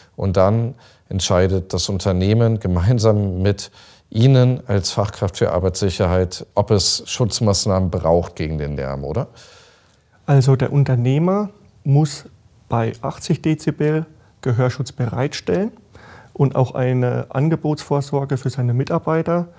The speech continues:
Speaker 2: bereitstellen. Und bei fünfundachtzig Dezibel muss man handeln. Da ist eine,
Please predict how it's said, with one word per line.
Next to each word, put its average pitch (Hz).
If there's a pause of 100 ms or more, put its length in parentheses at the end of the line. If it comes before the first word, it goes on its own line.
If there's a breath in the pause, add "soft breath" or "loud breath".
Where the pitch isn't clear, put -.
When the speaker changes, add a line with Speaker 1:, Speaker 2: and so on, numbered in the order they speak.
(720 loud breath)
Speaker 2:
bereitstellen. 165 (120)
Und 139
bei 120
fünfundachtzig 156
Dezibel 139
muss 135
man 113
handeln. 175
Da 131
ist -
eine, 123